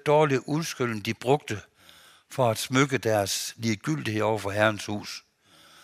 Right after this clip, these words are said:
som jo i sidste ende også, også vil sige Herren selv. Dette folk siger,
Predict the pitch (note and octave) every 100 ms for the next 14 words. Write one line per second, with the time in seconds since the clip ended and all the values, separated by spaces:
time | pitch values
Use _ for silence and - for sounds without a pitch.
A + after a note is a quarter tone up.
0 | - _ - B2 A#2 A2 A2 G#2 C3+ C3+
1 | A#2 G2+ A#2 G2+ G2 - - G#2 A#2 G2+
2 | G2 F#2 - - - - G#2+ F#2+ F#2+ -
3 | - - G2+ G2+ F#2 - - - F#2 -
4 | - _ _ _ _ _ _ _ _ _
5 | _ _ _ _ _ _ _ _ _ _
6 | _ _ _ _ _ _ _ - D3 C#3+
7 | - D3 D3 A#2+ - - _ _ _ -
8 | - C3 C3 B2